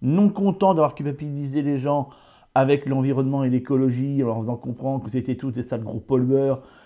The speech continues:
que machin, que gna gna, que gna gna, alors qu'on sait pertinemment que les plus gros pollueurs ne sont pas les individus, mais bel et bien, je dirais, l'industrie, plus précisément, je veux dire, le transport des marchandises. Mais bon, euh, c'est pas grave, on occulte l'intégralité de toutes les données statistiques qui puissent exister,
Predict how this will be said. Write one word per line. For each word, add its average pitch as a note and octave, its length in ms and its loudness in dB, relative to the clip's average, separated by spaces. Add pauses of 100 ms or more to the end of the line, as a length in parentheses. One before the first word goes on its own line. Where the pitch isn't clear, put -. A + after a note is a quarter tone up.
que A#2+ 100 -2
machin, B2 380 0
que B2+ 100 -6
gna A2+ 200 -2
gna, A#2 180 -2
que G#2+ 80 -8
gna G#2 200 -2
gna, C#3+ 200 -2
alors B2 160 -4
qu'on A#2 140 -8
sait A2+ 140 -6
pertinemment A#2 640 -4
que A#2 100 -8
les G#2 80 -2
plus A2 140 -6
gros A2 140 -4
pollueurs A#2 380 -6
ne D3+ 180 0
sont C#3+ 220 -6
pas C3 180 0
les A#2 160 -2
individus, A#2 580 -4 (400)
mais A2 100 -4
bel A#2 220 2
et A#2+ 100 0
bien, A#2+ 360 -2
je G#2+ 80 -4
dirais, A2 340 0
l'industrie, C3 640 -2
plus B2+ 200 -4
précisément, C#3+ 840 -2 (280)
je A2+ 100 -6
veux A#2 40 0
dire, A#2 80 4
le A2 60 -2
transport D3+ 540 0
des A#2+ 100 -2
marchandises. C3+ 560 -6 (460)
Mais C3 120 6
bon, C3 260 2 (360)
euh, G#2 560 4
c'est - 160 -4
pas A#2+ 120 0
grave, D3+ 340 6
on C#3 160 0
occulte C3+ 480 2
l'intégralité A#2 960 0
de G#2+ 120 -6
toutes G#2+ 260 -8
les A2+ 60 -2
données A2+ 260 -2
statistiques B2 520 -12
qui A#2+ 100 -10
puissent A2+ 240 -8
exister, A2 540 -4